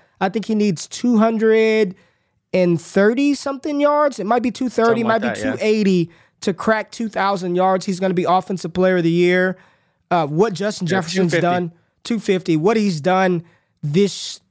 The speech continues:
Speaker 1: the first three years of his career, we, we legitimately need to appreciate this because we could be looking at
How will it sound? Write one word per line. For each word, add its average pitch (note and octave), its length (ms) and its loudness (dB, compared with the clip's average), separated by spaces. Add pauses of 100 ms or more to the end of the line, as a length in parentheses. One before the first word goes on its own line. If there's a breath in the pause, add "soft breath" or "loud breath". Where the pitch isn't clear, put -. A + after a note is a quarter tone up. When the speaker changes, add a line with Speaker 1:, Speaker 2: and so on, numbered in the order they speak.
(240)
Speaker 1:
the F3+ 120 2
first G#3 320 0
three G3+ 140 0
years F#3 260 2
of E3 80 -4
his E3 100 -2
career, F3 480 0 (520 soft breath)
we, F#3+ 160 2
we A#3 280 2
legitimately G3+ 840 0
need G#3+ 200 2
to F#3 60 2
appreciate F#3+ 520 0
this F#3 160 -2
because E3+ 280 -4
we E3+ 120 0
could F3 180 0
be F3 120 2
looking E3+ 360 0
at E3+ 300 -2